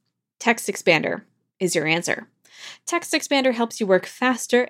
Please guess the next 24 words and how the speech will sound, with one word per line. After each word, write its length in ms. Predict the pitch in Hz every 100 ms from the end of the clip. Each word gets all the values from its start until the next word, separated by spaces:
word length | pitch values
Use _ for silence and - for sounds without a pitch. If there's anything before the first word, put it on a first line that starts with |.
| -
and 400 | 202 202 233 233
smarter 600 | - 202 226 190 185 190
so 160 | -
you 180 | 175 160
can 140 | 160
focus 360 | 156 160 165 226
your 100 | 202
time 440 | - 254 240 247
on 180 | 247 180
your 140 | 180 185
most 420 | 185 180 214 -
important 800 | 240 233 - 185 170 180 190 -
work. 640 | 202 220 214 190 - - _ - - - -
With 140 | 294
just 240 | - 285 -
a 40 |
few 380 | 226 - 220 220
keystrokes, 640 | 220 233 226 247 277 - -
Text 280 | 311 -
Expander 500 | 285 - 262 254 254
keeps 300 | 254 226 -
you 100 | 208
consistent, 840 | 202 196 180 - 359 339 320 302 - - _ _ -
accurate, 480 | 254 254 262 247